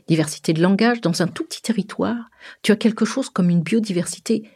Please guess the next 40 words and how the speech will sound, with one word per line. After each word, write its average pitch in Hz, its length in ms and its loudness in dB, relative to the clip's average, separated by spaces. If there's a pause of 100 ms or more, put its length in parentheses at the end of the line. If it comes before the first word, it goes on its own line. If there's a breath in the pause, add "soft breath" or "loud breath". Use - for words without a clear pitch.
(160 loud breath)
très 220 180 2
grande. 196 300 0
T'as 131 80 -4
des 180 160 0
très, - 160 -2
très 254 200 2
grands 214 160 2
territoires, 202 440 -2
mais 214 120 4
d'un 208 140 4
même, 226 300 6 (240)
d'un 190 160 2
même 214 240 8
désert 196 540 4
ou 185 80 0
d'un 185 160 0
même, 202 300 6
euh, 185 220 2 (320 loud breath)
ou, - 200 -2
ou 208 80 4
très 220 160 2
peu 220 100 0
peuplé. 208 380 -2 (420 loud breath)
Là, 269 240 4
tu 196 220 4
as 220 260 4 (1400)
euh, - 280 0 (380)
la 226 100 6
chance 285 300 0
qu'on 226 180 4
a 208 60 6
eue, 214 100 4
c'est 208 140 -4
d'être 175 240 -2
aussi 190 220 0
à 180 40 4
la 185 80 2
croisée 175 320 -2
de 165 80 -6
l'Europe. 156 360 -4